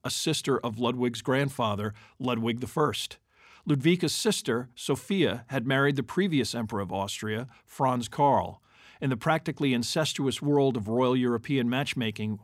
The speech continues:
when, in eighteen fifty-three, Sophia began looking for a suitable wife for her son, now emperor as a result of her husband's eighteen forty-eight abdication, she looked no further than her own family.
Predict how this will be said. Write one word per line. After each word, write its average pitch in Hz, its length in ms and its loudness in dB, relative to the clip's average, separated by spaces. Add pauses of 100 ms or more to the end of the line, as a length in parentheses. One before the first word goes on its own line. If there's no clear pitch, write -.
when, 123 380 -2
in 117 220 -6
eighteen 135 380 -2
fifty-three, 123 800 0 (280)
Sophia 160 480 2
began 135 420 0
looking 143 320 0
for 120 140 -4
a 117 40 -2
suitable 127 460 2
wife 131 220 2
for 117 140 -4
her 104 120 -4
son, 110 500 0 (240)
now 127 280 2
emperor 147 440 2
as 120 140 -6
a 117 60 -6
result 120 400 0
of 107 80 -2
her 107 80 0
husband's 113 460 -2
eighteen 123 360 -4
forty-eight 117 560 0
abdication, 117 840 -2 (360)
she - 180 0
looked 190 240 4
no 170 140 2
further 143 400 4
than 123 120 0
her 127 140 2
own 135 140 2
family. 151 520 -2